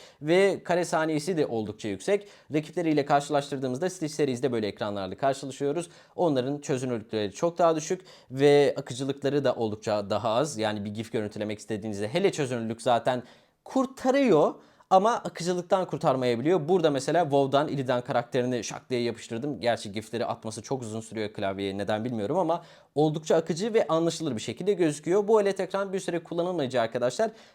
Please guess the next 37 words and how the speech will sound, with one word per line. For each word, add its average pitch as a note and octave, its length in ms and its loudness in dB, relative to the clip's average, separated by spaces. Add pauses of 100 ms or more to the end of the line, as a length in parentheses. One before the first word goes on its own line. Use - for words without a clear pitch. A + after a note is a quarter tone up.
ışığını F3+ 380 0
yarıya D3 440 4
kadar D#3 380 2
düşürüyor. D3 440 0
Hem E3 140 -6
kablosuz C3 440 -2
olmasından A#2+ 520 -2
kaynaklı G2+ 380 -4
hem F3 180 -4
de C#3 60 0
ekranı A#2+ 320 -6
korumakla A2 460 -4
alakalı. E3+ 420 -2 (260)
Ama D3 220 2
sadece D3 460 2
gif G#3 340 -4
göstermek B2 560 -2
için G3+ 260 -4
burada D#3 260 4
değil. A#2 180 0
Sistem G#3+ 540 -8
istatistiklerini G3+ 920 -4
de C#3 80 4
gösterebiliyor. G2+ 580 -4
C D#3+ 220 -2
P C#3 180 -4
U C3 40 -2
ve C#3+ 80 4
G B2 220 -4
P C#3 120 -6
U - 20 -2
hızını A#2 300 -4 (280)
takip D#3+ 400 2
edebiliyorsunuz D#3+ 600 0
mesela A2 320 -2
oyun C3 180 -2
esnasında. G2 640 -8